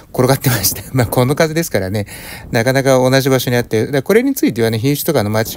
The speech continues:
があるかもしれないですけど、まあ、結局松は強いなっていうことは実感しながら、ちょっとね、それもだけど、この溶岩の中のとか、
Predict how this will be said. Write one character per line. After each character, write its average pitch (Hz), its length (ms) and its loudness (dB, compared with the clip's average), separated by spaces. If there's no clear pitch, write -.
が 123 80 2
あ 139 60 4
る 127 80 -2
か - 120 -2
も 110 100 -2
し 107 140 -4
れ 123 80 0
な 131 100 0
い 117 60 0
で 104 80 -6
す - 80 -10
け 117 80 -4
ど、 117 220 2
ま 139 60 -4
あ、 - 20 -4
結 139 200 -2
局 160 120 0
松 139 300 2
は 107 100 2
強 151 300 2
い 156 60 4
な 147 160 4
っ - 20 0
て - 240 -4
い 151 100 0
う 160 80 0
こ - 160 0
と 147 80 0
は 101 60 0
実 - 180 -6
感 131 140 4
し - 120 -4
な 139 120 2
が 143 120 4
ら、 123 180 2
ち - 60 0
ょ 233 40 2
っ - 20 2
と - 80 -4
ね、 113 80 0
そ 202 140 0
れ - 80 4
も 285 100 2
だ 107 100 -2
け 113 120 -2
ど、 117 160 2
こ 127 120 -2
の 123 60 0
溶 180 220 2
岩 139 100 2
の 117 100 -2
中 123 300 0
の 113 140 -2
と 110 120 -4
か、 117 280 0